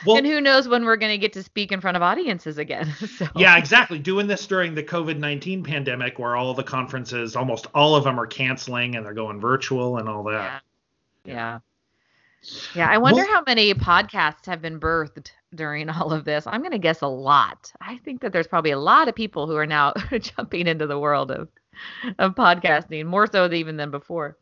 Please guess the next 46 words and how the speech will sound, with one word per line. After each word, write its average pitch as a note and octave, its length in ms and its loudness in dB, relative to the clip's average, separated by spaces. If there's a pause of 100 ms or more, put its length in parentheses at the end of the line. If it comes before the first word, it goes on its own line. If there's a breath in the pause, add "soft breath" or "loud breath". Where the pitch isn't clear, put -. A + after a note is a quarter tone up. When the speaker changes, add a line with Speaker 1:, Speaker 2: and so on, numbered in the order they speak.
(440)
Speaker 1:
I A3+ 120 6
would A3+ 220 6
think - 180 4
so. D3 180 4
I C#3 60 4
haven't F#3 320 2
dug D#3+ 240 -2
in, C4 140 2
but E3 100 -4
yeah, E3+ 160 0
all E3+ 240 0
these A3+ 180 -2
people G#3+ 280 -2
who E3 100 0
spent E3+ 360 -2
all D#3 160 2
this D#3 180 0
time D3+ 320 0
meeting D#3 260 4
face-to-face, D3 640 0
either C3+ 160 -2
going C#3+ 360 -2
to D#3 120 -4
workplaces C#3 720 0
to C3+ 60 -8
meet C#3 180 -4
with C3+ 140 -12
people B2+ 500 -8 (180 loud breath)
or C3 140 -2
going C3+ 480 2
in C3+ 200 -2
front C#3 260 0
of C#3 100 -4
people C3 380 -4
in B2+ 180 -8
classes, B2+ 600 0
at B2+ 120 -8
conferences, B2+ 880 -4
uh, B2 240 0
and C3+ 100 0
now D3+ 200 6
not D3+ 180 2
having C#3 300 0
that C3 180 -8
time. E3 320 -8
And B2 200 -8